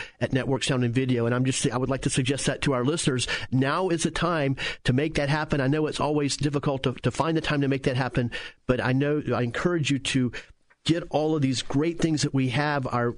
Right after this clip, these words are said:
that our, our memories, our mementos, get 'em to Vito where he can put 'em in an updated, uh, format. You can just look at it on your computer. He can even give you a little, what we call a th-, what they call a thumb drive, um,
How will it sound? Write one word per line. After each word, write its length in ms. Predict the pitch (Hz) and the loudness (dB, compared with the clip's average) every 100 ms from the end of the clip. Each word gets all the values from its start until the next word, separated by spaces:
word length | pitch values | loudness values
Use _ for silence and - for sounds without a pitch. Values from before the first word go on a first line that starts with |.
| 120 | -4
that 140 | 123 - | -6 -4
our, 220 | 117 110 107 | -2 0 -2
our 120 | - 120 | 0 2
memories, 360 | 143 147 135 | 2 2 2
our 60 | 135 | 2
mementos, 680 | 120 127 143 151 143 135 - - - _ - | 2 2 2 0 2 0 -4 -8 -12 _ 0
get 120 | 156 | 2
'em 100 | 170 | 4
to 80 | 143 | 2
Vito 260 | 135 143 139 | 2 0 0
where 160 | 139 | 0
he 60 | 135 | 0
can 140 | 143 | 0
put 240 | 127 - 196 | 0 0 0
'em 100 | 160 | 0
in 180 | 143 | 0
an 120 | 135 127 | 0 0
updated, 640 | 151 180 165 165 147 127 - - - - | 0 0 0 2 2 0 -6 -14 -10 -2
uh, 120 | 131 | -2
format. 600 | - 165 175 175 180 - - - | 0 0 2 2 -2 -6 -12 -2
You 80 | 131 | 0
can 100 | 135 | 2
just 220 | 139 - | 0 0
look 140 | 156 | 0
at 60 | 156 | 0
it 40 | |
on 80 | 143 | 2
your 100 | 139 | 0
computer. 380 | 123 139 175 170 | 0 0 0 0
He 80 | 143 | 0
can 160 | - | 2
even 220 | 147 160 139 | 2 2 0
give 180 | 156 | 0
you 100 | 151 | 2
a 40 | 139 | 2
little, 320 | 143 143 127 - - | 2 2 0 -6 -8
what 120 | 131 | -4
we 60 | 143 | -2
call 240 | - 147 | 0 0
a 40 | 131 | -2
th-, 140 | - - | -4 -2
what 160 | 131 | 0
they 80 | 147 | 0
call 240 | 127 147 135 | 0 0 0
a 40 | |
thumb 300 | - 156 165 | 0 0 2
drive, 460 | 147 127 117 107 - - - | 2 2 2 0 -4 -14 -4
um, 320 | 123 120 117 | 0 0 0